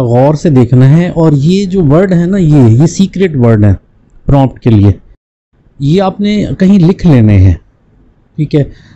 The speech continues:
Last lecture में हमने painting के prompt discuss किए थे कि painting क्या होती है,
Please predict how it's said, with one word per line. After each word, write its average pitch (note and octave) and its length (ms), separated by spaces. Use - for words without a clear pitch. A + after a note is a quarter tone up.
Last F3+ 320
lecture G3+ 380
में F#3 340
हमने F3+ 260
painting F3+ 560
के F3 120
prompt D3+ 600
discuss C#3+ 400
किए C3 220
थे C3+ 220
कि - 760
painting F#3 480
क्या E3 120
होती B2+ 260
है, C#3 380